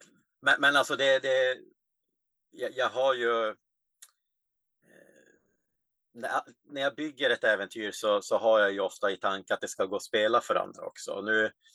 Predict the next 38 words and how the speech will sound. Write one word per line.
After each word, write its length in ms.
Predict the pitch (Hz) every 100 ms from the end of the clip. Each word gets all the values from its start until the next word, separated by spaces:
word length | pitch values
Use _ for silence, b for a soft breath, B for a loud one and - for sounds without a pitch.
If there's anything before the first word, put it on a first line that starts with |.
| b b b _ _ _ _ _ -
nu 180 | 127 123
när 100 | 120
jag 60 |
har 360 | 117 113 107 - -
sa-, 220 | - - -
satt, 280 | 123 -
satt 320 | - - 113 -
mig 180 | 113
ner 240 | 117 117 107
och 80 | 104
gjort 220 | 104 -
det, 340 | 110 - 117 -
det 80 | 110
på 120 | 117
riktigt, 340 | 117 - 127
liksom, 260 | 110 - 104
så 120 | 110
har 200 | 98 104
jag 100 | 101
ju 80 | 101
anpassat 540 | 104 104 131 123 -
så 100 | -
att 100 | 95
man 100 | 98
ska 180 | - 107
kunna 260 | - 95 90
spela 400 | - 101 110 120
det, 180 | 98 - _ 98
barn 200 | 117 131
ska 120 | -
kunna 220 | - -
spela 400 | - - 92 92
det 100 | 92
och, 180 | 92 92 B B B _
och 220 | - -
li-, 140 | 123 -
liksom 360 | 120 113 120
vuxna. 440 | 98 98 - 104